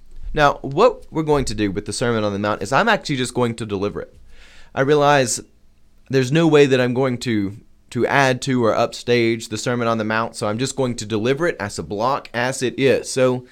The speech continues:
let us enjoy the Sermon on the Mount and realize this is the will of God. The Gospel according to Saint Matthew, chapter five.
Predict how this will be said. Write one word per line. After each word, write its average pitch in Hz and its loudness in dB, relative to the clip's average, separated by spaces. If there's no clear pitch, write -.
let 151 0
us 170 -2
enjoy 120 0
the 104 -8
Sermon 120 -2
on 107 0
the 104 -2
Mount 101 0
and 107 -6
realize 110 -2
this 127 -4
is 117 2
the 113 0
will 113 -2
of 92 -6
God. 104 -4
The 165 -2
Gospel 190 4
according 160 0
to 127 -2
Saint 123 -2
Matthew, 92 -4
chapter 135 -2
five. - -8